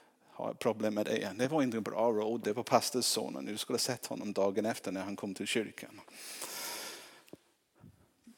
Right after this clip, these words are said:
Han, jag sa till honom, "Vad gjorde du fel?" Han sa, "Jag slog inte tillräckligt hårt."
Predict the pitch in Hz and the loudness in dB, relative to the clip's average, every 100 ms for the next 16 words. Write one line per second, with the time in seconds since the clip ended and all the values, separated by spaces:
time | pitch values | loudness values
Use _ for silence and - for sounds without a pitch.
0 | _ _ _ _ - - - _ _ _ | _ _ _ _ -20 -20 -20 _ _ _
1 | _ - - 92 - 104 104 107 - 110 | _ -14 -10 -10 -10 -6 -4 -4 -4 -4
2 | 147 143 147 139 - 143 139 110 107 90 | -2 0 -2 -4 -4 -4 -4 -2 -2 -2
3 | 85 - 104 95 98 98 101 104 - - | -4 -2 -2 -2 -4 -4 -6 -8 -8 -8
4 | - 113 - - | -6 -8 -8 -14